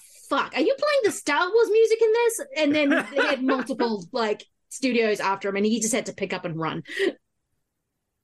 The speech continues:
Speaker 2: Oh, yeah, don't forget, uh, Strike Commando one and two, especially Strike
Speaker 1: Yes.
Speaker 2: Commando two,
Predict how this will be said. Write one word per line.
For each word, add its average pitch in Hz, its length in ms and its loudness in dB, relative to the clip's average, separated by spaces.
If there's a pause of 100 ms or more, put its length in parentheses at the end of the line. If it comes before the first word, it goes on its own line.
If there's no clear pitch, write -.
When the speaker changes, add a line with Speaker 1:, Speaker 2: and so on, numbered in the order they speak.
(100)
Speaker 2:
Oh, 175 80 2
yeah, 196 180 4
don't 160 220 0
forget, 170 400 0
uh, 139 280 2
Strike 151 400 -2
Commando 139 420 0
one 127 220 0
and 123 80 0
two, 139 160 0
especially 220 500 0
Strike 190 240 0
Speaker 1:
Yes. 202 100 -2
Speaker 2:
Commando 160 340 0 (120)
two, 143 340 0